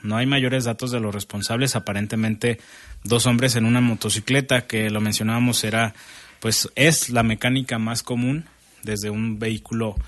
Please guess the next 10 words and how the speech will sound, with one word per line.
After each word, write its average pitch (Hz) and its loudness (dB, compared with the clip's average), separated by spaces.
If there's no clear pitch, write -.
en 110 -2
movimiento, 131 2
fue 120 -2
que 117 0
comenzaron 117 -2
a 113 0
disparar 110 -4
contra 117 -4
esta 120 -4
mujer. 117 -2